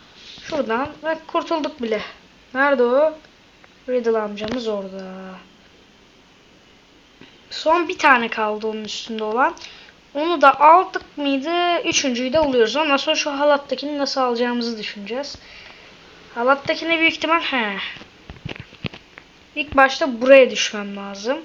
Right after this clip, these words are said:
Buradan oraya zıplayıp almam lazım. O zaman halattakini alalım. Ama abicim sen gelme ya. Gözünü seveyim.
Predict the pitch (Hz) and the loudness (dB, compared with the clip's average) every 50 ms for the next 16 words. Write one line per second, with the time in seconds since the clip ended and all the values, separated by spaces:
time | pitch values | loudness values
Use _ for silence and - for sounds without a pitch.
0 | - - - - - - - - - - - - - - 240 254 254 262 285 277 | -14 -18 -18 -18 -20 -20 -20 -20 -20 -20 -20 -20 -20 -10 -6 -6 2 2 2 4
1 | 277 277 277 285 285 285 247 262 285 277 - 277 302 349 330 294 269 247 247 247 | 4 4 6 6 6 6 4 0 -6 0 2 4 4 4 4 4 2 2 4 2
2 | 247 240 220 208 202 190 185 - - - - - - - - - - - - - | 0 0 0 -4 -8 -10 -12 -16 -20 -14 -14 -14 -14 -14 -20 -2 0 0 0 0
3 | - - _ - - - - - - - - - _ _ _ - 269 262 240 247 | -6 -12 _ -20 -20 -6 -4 -4 -4 -4 -14 -20 _ _ _ -2 0 2 2 2
4 | 240 240 233 233 262 269 269 247 254 - 262 247 - 277 302 302 285 262 254 240 | 0 0 2 2 4 6 6 4 4 2 0 0 0 0 4 6 6 8 6 6
5 | 220 247 277 - - - 311 254 233 240 233 - 262 240 226 220 214 220 233 214 | 4 2 -2 -2 2 2 2 2 4 0 0 2 2 2 4 2 2 0 0 0
6 | 214 208 196 - 233 226 214 208 - 226 233 240 233 208 196 190 190 190 190 190 | -2 -2 -4 -2 0 0 0 0 4 4 4 4 4 0 -4 -6 -6 -6 -6 -6
7 | 190 190 185 - - - - - - - - - - - - - - - - _ | -8 -8 -6 -6 -8 -4 -4 -4 -6 -4 -8 -8 -8 -6 -8 -10 -10 -10 -18 _
8 | - - - - - - - - - - - - - - - - - - - - | -2 0 0 0 -2 -6 -14 -20 -20 -20 -20 -20 -20 -20 -20 -20 -20 -20 -20 -20
9 | - - - - - - - - - - - - - - - - - - - - | -20 -20 -20 -20 -20 -20 -20 -20 -20 -20 -20 -20 -20 -20 -20 -20 -20 -20 -20 -20
10 | - - - - - - - - - - - 226 220 202 214 226 262 294 - - | -20 -20 -20 -20 -20 -20 -20 -20 -20 -16 -10 -10 -8 -6 -4 -4 -2 -2 0 2
11 | 269 233 214 208 208 202 | 2 2 2 0 -6 -10